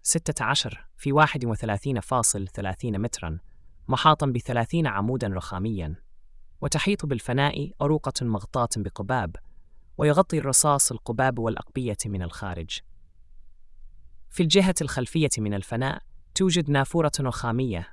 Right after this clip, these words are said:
على الطراز الباروكي، مما يضيف لمسة فنية فريدة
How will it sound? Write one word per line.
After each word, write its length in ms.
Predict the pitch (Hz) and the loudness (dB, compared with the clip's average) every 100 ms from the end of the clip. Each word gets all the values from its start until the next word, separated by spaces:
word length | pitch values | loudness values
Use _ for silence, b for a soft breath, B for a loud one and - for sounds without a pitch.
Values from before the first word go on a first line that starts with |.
| - | -4
على 160 | 113 | -2
الطراز 420 | 110 127 127 131 | -2 0 2 2
الباروكي، 720 | 104 98 95 87 - 120 78 - - - | 2 -2 -2 -4 -4 -6 -6 -14 -12 0
مما 240 | 147 147 | 4 4
يضيف 420 | 127 127 151 - | 2 2 0 0
لمسة 520 | 127 123 139 - 127 107 | -2 0 4 2 2 -4
فنية 340 | - 120 117 - 107 | -2 -2 -2 -4 -6
فريدة 360 | 113 123 113 | -4 -4 -4